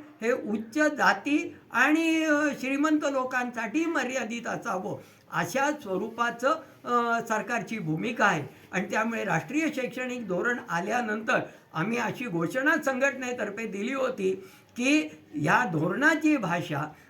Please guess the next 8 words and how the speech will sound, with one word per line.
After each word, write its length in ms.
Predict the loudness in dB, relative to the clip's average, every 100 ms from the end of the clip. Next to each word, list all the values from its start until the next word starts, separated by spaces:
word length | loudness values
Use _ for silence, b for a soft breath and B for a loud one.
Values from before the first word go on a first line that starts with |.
| -4
ही 120 | -2
भाषा 460 | -2 -2 -4 0 0
पसायदानाची 920 | 2 -2 2 4 8 8 8 4 6
आहे, 640 | 6 4 0 -6 -8 -20 2
पण 160 | 2
कृती 440 | 2 -2 -2 2 8
मात्र 380 | 8 6 4 4
द्रोणाचार्याची 1080 | 6 6 8 6 6 0 0 -2 -2 -6